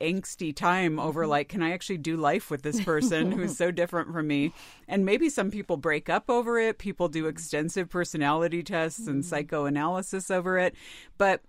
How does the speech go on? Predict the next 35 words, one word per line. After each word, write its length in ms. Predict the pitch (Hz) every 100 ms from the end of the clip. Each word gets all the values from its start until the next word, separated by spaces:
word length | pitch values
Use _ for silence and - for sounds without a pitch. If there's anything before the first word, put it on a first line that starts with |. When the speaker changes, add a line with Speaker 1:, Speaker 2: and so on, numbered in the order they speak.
| _ -
Speaker 1:
what 160 | 208
does 140 | 240 247
that 180 | 226 185
look 160 | 269 202
like? 240 | 123 -
How 160 | 175 185
do 80 | 202
you 240 | 202 202
find 500 | - 185 180 190 185
the 80 | 165
balance, 680 | 165 175 185 143 165 - -
um, 280 | 160 151 151
Diane, 420 | 160 156 165 190
after 260 | 185 - 175
<laughs> 100 | -
forty-four 440 | 226 247 - 202
Speaker 2:
I 40 | 190
Speaker 1:
years 320 | 185 196 208
Speaker 2:
know. 40 | 190
Speaker 1:
and 140 | 165
Alex 400 | 160 185 208 214
just 240 | 190 180
getting 280 | 190 175 175
into 220 | 208 214
it? 140 | 104 - - - - -
Speaker 2:
You 80 | 196
know, 100 | 196
it's, 160 | - -
I'm 220 | 208 208
very 260 | 220 240
impulsive. 560 | 208 202 170 160 214 214 -
I 80 | 170
get 280 | 175 -
bored 380 | 147 165 160 175 -
easily, 500 | 185 190 220 240 285